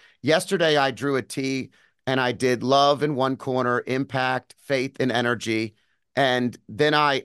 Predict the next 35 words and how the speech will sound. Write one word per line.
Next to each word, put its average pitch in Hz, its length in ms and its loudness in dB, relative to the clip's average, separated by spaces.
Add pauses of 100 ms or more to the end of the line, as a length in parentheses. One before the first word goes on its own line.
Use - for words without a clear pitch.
I 131 140 0
laid 135 580 -2
out, 139 500 -2 (720)
um, 123 440 0 (100)
the 123 100 -8
model. 143 340 2
I 135 140 0
also 175 340 -2
drew 143 320 -4
another 135 500 0
line 123 560 -2 (440)
in 143 180 0
the 131 80 0
middle 127 420 0
where 131 160 2
they 123 140 2
all 127 240 2
intersect. 123 760 -4 (640)
And 143 200 2
then 165 120 2
I 196 160 4
wrote, 147 520 2 (180)
because 160 480 0
I've, 143 360 2
I've 127 200 -2
really 139 220 -2
dived 123 380 0
deep 127 300 -6
into 120 200 -4
my 107 160 -2
faith 120 460 -2
and 104 240 -6
deeper 143 500 -2
each 127 280 -4
year, 107 500 -2